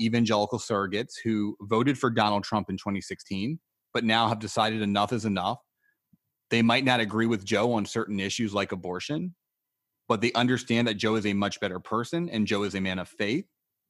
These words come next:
and Joe is a decent human being, and give credit to the Biden campaign. They reached out to them, right? There was, if you read that article and you read, um, the press release about Evangelicals for Biden, there is a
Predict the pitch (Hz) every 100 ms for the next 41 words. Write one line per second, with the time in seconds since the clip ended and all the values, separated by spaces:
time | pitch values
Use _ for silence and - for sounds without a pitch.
0 | _ _ - 113 117 113 107 104 113 113
1 | 98 107 95 87 98 113 147 - 170 185
2 | 185 147 185 175 - 165 175 175 127 107
3 | 107 117 120 110 127 147 160 180 185 196
4 | - 92 - _ _ _ _ 110 117 147
5 | 131 131 120 - - - 120 127 123 151
6 | 147 143 120 135 131 156 156 123 110 110
7 | 120 127 127 - - _ 113 110 107 104
8 | 101 101 110 104 - 131 - 131 131 143
9 | 110 104 113 113 113 117 110 110 113 107
10 | 110 92 95 101 123 117 110 104 107 95